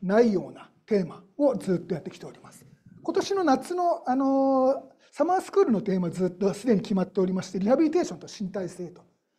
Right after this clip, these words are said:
いうことでやっております。そうだ、リハビリテーションってだから、まあ、医療の話だけじゃないわけですよね。どう自分の体をこう操るかみたいな意味での身体性が重要になる。まあ、そういうような話がこの、今度のサマースクールでは、まあ、あの、重要な、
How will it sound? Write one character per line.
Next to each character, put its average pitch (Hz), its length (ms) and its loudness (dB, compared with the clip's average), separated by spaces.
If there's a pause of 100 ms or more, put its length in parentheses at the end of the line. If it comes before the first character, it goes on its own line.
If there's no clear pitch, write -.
(260)
い 196 60 -2
う 190 60 2
こ 190 80 -8
と 190 120 -2
で 139 120 -10
や 143 80 -14
っ - 40 -20
て - 180 -20
お 139 60 -16
り - 80 -20
ま - 120 -20
す。 - 140 -20 (240)
そ - 160 -4
う 302 40 0
だ、 - 120 -10 (440)
リ 214 100 0
ハ 294 100 4
ビ 339 80 4
リ - 60 -2
テ 381 80 4
ー - 20 4
シ 285 80 0
ョ 214 40 0
ン - 20 2
っ - 20 -2
て 180 60 -4
だ 175 80 -6
か 180 80 -8
ら、 170 60 -8
ま 175 200 -4
あ、 - 100 -12 (160)
医 381 80 -2
療 370 200 8
の 165 100 -2
話 190 400 -4
だ 190 80 0
け 262 100 -4
じ 202 60 0
ゃ 165 60 -2
な 175 80 -4
い - 20 0
わ 190 60 0
け - 80 -12
で - 80 -20
す - 60 -20
よ 156 80 -18
ね。 - 140 -20
ど 220 360 4
う - 60 -14
自 165 180 -8
分 202 200 2
の 196 80 2
体 208 380 4
を 202 200 8
こ 180 540 2
う - 40 -20 (360)
操 196 380 0
る 165 80 -6
か - 240 -18
み 214 80 -10
た 202 100 2
い 180 60 0
な 175 60 -2
意 175 40 0
味 175 60 -2
で 214 100 2
の 185 60 0
身 220 180 0
体 226 160 6
性 226 120 4
が 202 120 6
重 165 140 -4
要 175 80 -2
に 170 60 -8
な 165 80 -14
る。 - 180 -20
ま 240 100 -4
あ、 - 40 -8
そ 247 120 -4
う 262 40 2
い - 20 2
う 285 40 4
よ 302 60 4
う - 20 2
な 170 60 -2
話 143 400 -14 (220)
が 226 100 2
こ 214 120 -2
の、 165 240 -4 (560)
今 208 180 -2
度 196 80 4
の 247 60 2
サ 208 100 -2
マ 165 100 -8
ー - 40 -14
ス - 100 -18
ク 233 80 -6
ー - 20 -2
ル 247 60 -2
で 285 60 4
は、 - 180 0 (260)
ま 180 120 -4
あ、 - 20 -6
あ 156 60 -6
の、 156 120 -6
重 160 140 -8
要 156 100 -8
な、 151 140 -12